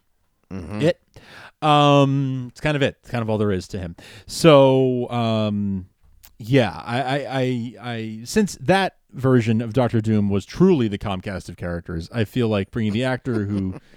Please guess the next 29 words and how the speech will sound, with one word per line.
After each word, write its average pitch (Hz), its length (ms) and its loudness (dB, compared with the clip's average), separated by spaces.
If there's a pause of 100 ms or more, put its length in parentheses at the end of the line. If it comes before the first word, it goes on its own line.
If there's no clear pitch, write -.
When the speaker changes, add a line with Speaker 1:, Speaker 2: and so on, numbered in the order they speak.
(180)
Speaker 2:
<laughs> - 380 -20
uh, 98 260 -4
portrayed 120 580 0
the 104 80 -4
Comcast 117 500 -2
of 90 80 -14
humans, - 640 -2 (480)
um, 98 800 -2
in 92 340 -4
would 95 180 -4
be 95 200 -4
a 87 80 -4
perfect 90 240 -12
fit. 87 140 -12
No, 92 80 -8
but 92 80 -6
really, 87 220 -6
uh, 117 120 -6
I, 123 340 0 (160)
I, 160 120 -4
I 147 40 4
think 156 200 0
he 160 100 4
would, 151 120 6
he 139 120 -2
would 143 100 2
bring 131 140 0
a, 107 160 -4
a 95 300 -6